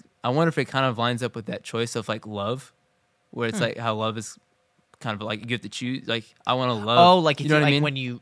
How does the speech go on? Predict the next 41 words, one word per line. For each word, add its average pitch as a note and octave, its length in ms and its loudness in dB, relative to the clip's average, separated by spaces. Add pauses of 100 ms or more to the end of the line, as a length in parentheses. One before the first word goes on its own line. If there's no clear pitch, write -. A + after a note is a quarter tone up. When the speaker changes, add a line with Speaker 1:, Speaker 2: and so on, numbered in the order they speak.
Speaker 2:
when C3 140 -8
you B2 80 -4
marry B2+ 300 2
a A#2+ 40 0
person, G#2+ 580 -10
it's G#3 120 -2
Speaker 1:
Yeah. E3+ 80 4
Speaker 2:
not A#2+ 220 -2
just, - 260 -10 (220)
it's - 100 -20
not A2+ 140 -6
all G#2 100 -6
sun-, A2 240 -12
like, B2 180 -6
you C3+ 40 -4
have B2 80 -8
to A#2 80 -14
choose B2+ 360 -8
to B2 100 -8
love A2 260 -2
that G2 200 0
person A2+ 360 -6
Speaker 1:
Yeah. F3 180 2
Speaker 2:
each A2+ 80 -6
and A2 80 -8
every G2 140 -8
day. F#2+ 140 -14
Okay, C3+ 200 -4
yeah, A2 320 -2
I A#2 100 -12
got G2+ 200 -8
that. F#2 180 -12
Speaker 1:
Yeah, B2+ 320 -2
I A#2 80 2
wonder A#2+ 200 0
if - 40 -10
that's, - 320 -6 (260)
there's C3 200 -4
some A#2 160 -6
connection G#2+ 540 -10
there. A#2+ 240 -16